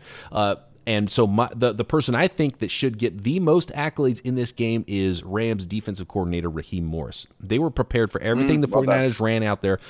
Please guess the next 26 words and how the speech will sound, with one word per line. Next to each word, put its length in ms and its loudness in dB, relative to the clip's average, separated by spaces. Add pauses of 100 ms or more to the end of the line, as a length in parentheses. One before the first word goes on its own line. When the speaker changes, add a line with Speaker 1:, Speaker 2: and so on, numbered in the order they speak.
(120)
Speaker 1:
The 80 -4
forty-niners 600 2
have 220 -2
run 400 0
more 220 4
motion. 480 4
They've 140 2
got 260 -2
players 380 2
like 100 0
Deebo 300 -2
Samuel 400 2
that 100 -2
could 180 -8
be 200 -2
in 100 -2
anywhere, 560 2 (320)
literally 460 6
on 160 4
the 80 2
field 320 2
at 120 4
any 380 0
moment 480 0
in 160 -4
time. 400 0